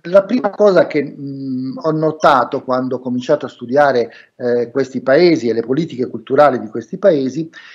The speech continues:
è che, eh, ci danno una strana possibilità di rivivere, mm, qualcosa che l'Occidente e l'Italia in particolare ha vissuto nell'Ottocento, cioè il momento della costruzione delle nazioni, degli stati nazionali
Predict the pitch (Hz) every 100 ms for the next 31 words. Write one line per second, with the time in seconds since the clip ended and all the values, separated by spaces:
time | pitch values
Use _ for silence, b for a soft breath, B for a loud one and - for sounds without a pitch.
0 | B - 208 208 240 - - 170 - -
1 | 233 196 139 139 143 139 B B - 185
2 | 190 - 233 247 160 135 - 127 113 110
3 | 107 110 98 _ b b - 175 185 170
4 | 214 226 156 120 123 151 - - 139 135
5 | 131 123 120 117 117 127 - 160 - -
6 | 214 - 247 214 190 175 156 151 165 185
7 | - 196 196 196 196 170 127 107 117 190
8 | 143 120 180 - 214 165 175 180 185 -
9 | 147 123 120 113 117 101 - 87 90 -
10 | - B B B - 214 190 226 208 208
11 | 190 170 143 139 156 - 190 - 220 147
12 | 120 123 185 202 - 151 113 120 160 120
13 | 110 147 - 139 120 - 151 143 117 -
14 | 180 147 120 120 165